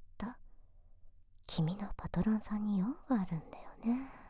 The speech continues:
だからよろしく。ほら、鈴子も。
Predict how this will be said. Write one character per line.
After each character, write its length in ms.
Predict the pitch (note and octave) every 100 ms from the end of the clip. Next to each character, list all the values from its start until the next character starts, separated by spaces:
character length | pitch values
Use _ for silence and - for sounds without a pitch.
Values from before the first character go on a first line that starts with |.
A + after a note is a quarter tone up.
| - - - - - - - - - - C4+
だ 100 | B3
か 140 | A3
ら 60 | G3+
よ 120 | F#3
ろ 80 | B3+
し 80 | -
く。 80 | A4 G#4+ G#4+ G#4 G#4 A4 C#5+ - - - - - -
ほ 200 | F3+ G3+
ら、 140 | A#3 F#3 -
鈴 340 | - F4 F4+ F4+
子 140 | G#3
も。 440 | F3+ A3 B3+ C4+